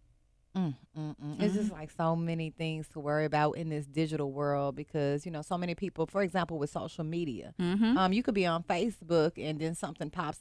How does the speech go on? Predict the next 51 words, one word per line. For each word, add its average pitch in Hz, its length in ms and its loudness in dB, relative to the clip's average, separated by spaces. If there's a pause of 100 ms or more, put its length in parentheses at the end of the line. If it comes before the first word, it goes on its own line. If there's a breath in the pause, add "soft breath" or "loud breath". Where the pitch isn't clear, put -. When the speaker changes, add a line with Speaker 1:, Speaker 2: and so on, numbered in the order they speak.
Speaker 1:
up. 156 460 6
And, 196 140 8
Speaker 2:
Exactly. 220 560 6
Speaker 1:
and 185 340 8
th-, 180 280 -8
that's 311 300 12
nothing 311 300 12
but 214 120 12
a 180 60 10
hacker. 190 480 10 (100)
I 240 120 12
Speaker 2:
It - 20 12
Speaker 1:
look 214 100 12
at 214 120 12
that, 233 160 12
Speaker 2:
is. 254 60 10
Speaker 1:
that's 254 200 12
a 190 80 12
hacker. 165 500 6 (400)
I'm 175 120 6
Speaker 2:
It 220 60 12
Speaker 1:
not 214 200 12
Speaker 2:
is. 269 80 10
Speaker 1:
clicking 220 340 10
on 131 180 2
that. - 220 -8
Speaker 2:
So 254 140 12
think 254 240 10
about, 269 320 12 (240)
uh, 185 260 12
what, 190 320 8
what 226 140 10
is 202 160 10
it? 170 140 4
Target, 247 480 10
Walmart. 254 720 12
Every 240 340 8
Speaker 1:
Mm-hmm. 233 120 4
Speaker 2:
year 262 280 8
around 208 280 10
Christmas 277 340 6
time, 208 420 10
their 233 120 12
Speaker 1:
Right. 262 80 12 (100)
Speaker 2:
systems 285 360 8
are 220 140 10
getting 240 280 8
hacked. 262 520 8
You 226 140 6
know, 214 260 8
so 190 480 4